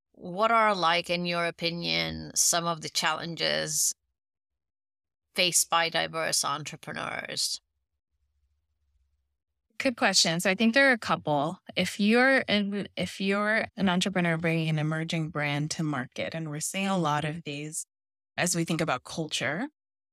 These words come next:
Speaker 2: the systems of manufacturing food, shipping it, and, and getting it out onto the shelf were not structured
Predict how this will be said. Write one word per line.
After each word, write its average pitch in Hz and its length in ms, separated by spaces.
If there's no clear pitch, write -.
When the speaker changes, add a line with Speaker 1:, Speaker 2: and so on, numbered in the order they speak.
Speaker 2:
the 175 200
systems 156 1000
of 156 420
manufacturing 190 1040
food, 165 680
shipping 208 480
it, 147 300
and, 147 340
and 151 260
getting 175 260
it 160 140
out 147 200
onto 151 280
the 147 100
shelf 143 480
were 180 140
not 220 300
structured 156 840